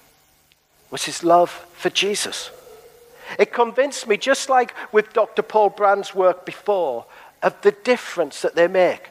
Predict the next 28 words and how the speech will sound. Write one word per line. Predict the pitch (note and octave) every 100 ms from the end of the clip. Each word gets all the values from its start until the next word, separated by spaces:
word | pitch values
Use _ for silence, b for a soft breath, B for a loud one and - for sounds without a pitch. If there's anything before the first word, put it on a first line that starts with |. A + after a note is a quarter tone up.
| B
of | - F#3
the | -
beacon | - C4+ C4 - A#3+ -
of | B G3
hope | - G#3+ G#3+ D3+ - B B -
they | C4
provide, | - - F3 - G3 F3 G#2+ - - _ _ _ _ _ _ b
irrespective | G3 B3 - B3+ B3+ - G3
of | F3+ -
whether | F#3 F3+
their | F3+
patients | - G3 F#3 - F3
come | - F#3+ F#3+
to | -
faith | - E3 D3+ D3+
in | D3
Jesus | - D3+ D3+
Christ, | - D#3+ D#3
but | -
I'm | F3+
sure | F#3 - G3+ F#3+ B B
many | F3+ F#3
of | F3+ -
them | E3+ E3
do | F#3+ G#3
come | G3 - D#3 C3+
to | -
faith | - - D3 C#3 -